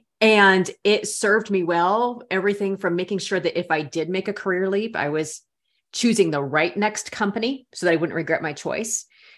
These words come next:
to now I use this framework every time I take on a new client,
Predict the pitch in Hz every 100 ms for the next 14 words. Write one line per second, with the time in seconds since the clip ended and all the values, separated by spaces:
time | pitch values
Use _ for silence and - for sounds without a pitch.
0 | - - 240 202 190 180 175 185 190 208
1 | 233 175 165 - 190 349 262 180 180 170
2 | - 175 175 175 175 - - 196 214 294
3 | - 214 202 190 185 196 233 202 165 156
4 | 151 165 - - 196 202 -